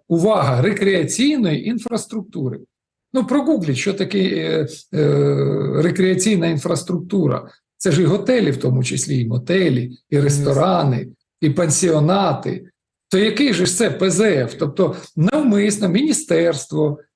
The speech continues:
е, комітет екологічний Верховної Ради в змові з депутатами місцевими роблять все, щоб був новий вид бізнесу під виглядом оголошення природозаповідних територій,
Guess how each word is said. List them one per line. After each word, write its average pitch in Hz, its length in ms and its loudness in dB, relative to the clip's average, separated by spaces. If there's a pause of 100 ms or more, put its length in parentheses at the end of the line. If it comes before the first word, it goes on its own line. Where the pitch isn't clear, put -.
(460)
е, 135 680 2
комітет 202 640 0
екологічний 165 600 -4
Верховної 139 500 0
Ради 131 260 0
в 131 60 -2
змові 262 480 0
з 196 60 -2
депутатами 196 800 -2
місцевими 156 760 0 (240)
роблять 196 400 2
все, 294 500 0 (280)
щоб 190 260 0
був 294 200 2
новий 220 300 2
вид 226 280 0
бізнесу 160 800 0 (200)
під 180 160 2
виглядом 160 680 2
оголошення 151 840 0 (160)
природозаповідних 151 1080 0
територій, 135 580 0